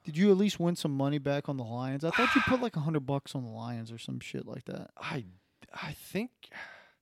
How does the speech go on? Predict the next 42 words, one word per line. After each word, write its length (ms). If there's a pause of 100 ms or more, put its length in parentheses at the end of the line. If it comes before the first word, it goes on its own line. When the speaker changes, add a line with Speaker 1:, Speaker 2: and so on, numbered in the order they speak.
(680)
Speaker 2:
I 60
think 320
I 100
did, 480
but, 240
I 80
mean, 220
it 160
didn't, 400
it 100
wasn't 320
three 280
hundred 260
dollars 480
worth. 420 (100)
Speaker 1:
Well, 120
I 40
mean, 300 (160)
yeah, 140
that'd 300
be, 180
that'd 180
be 120
quite 300
the 60
units 380
for 120
you 120
to 80
put 200
on 180
there. 220 (300)
Speaker 2:
Yeah. 360 (540)
So, 440
I 80
think 260
I 80
did, 460
but 320
it 140
wasn't, 520
uh, 380